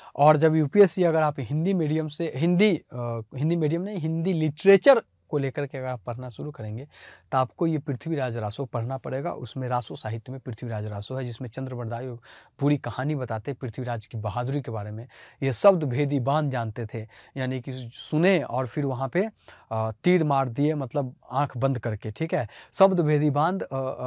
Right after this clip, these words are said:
पृथ्वीराज चौहान से पहले राजा दशरथ जानते थे,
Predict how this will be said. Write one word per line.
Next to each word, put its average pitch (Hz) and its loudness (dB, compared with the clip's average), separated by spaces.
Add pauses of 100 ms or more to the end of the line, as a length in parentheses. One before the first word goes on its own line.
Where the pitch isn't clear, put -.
(500)
पृथ्वीराज 160 4
चौहान 147 -2
से 143 -6
पहले 143 -2
राजा 143 2
दशरथ 147 2
जानते 123 -4
थे, 156 -2